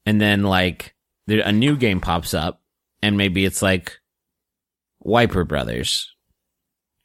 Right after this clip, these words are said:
And the, the game is, like, you clean off your fucking filth from the headset yourself.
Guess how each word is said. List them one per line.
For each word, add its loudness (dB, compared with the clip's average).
And 2
the, 2
the 2
game 2
is, 0
like, -2
you -8
clean -2
off -2
your -6
fucking 0
filth 0
from 0
the 0
headset -2
yourself. -2